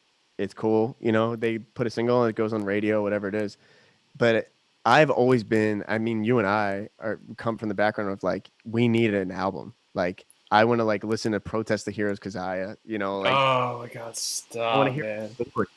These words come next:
Speaker 1: you know what I mean? Like, a concept album, like, even with Coheed or,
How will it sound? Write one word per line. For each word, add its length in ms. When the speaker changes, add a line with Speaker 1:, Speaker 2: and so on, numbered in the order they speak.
Speaker 1:
you 80
know 60
what 60
I 40
mean? 120
Like, 220
a 80
concept 380
album, 160
like, 160
even 140
with 120
Coheed 540
or, 520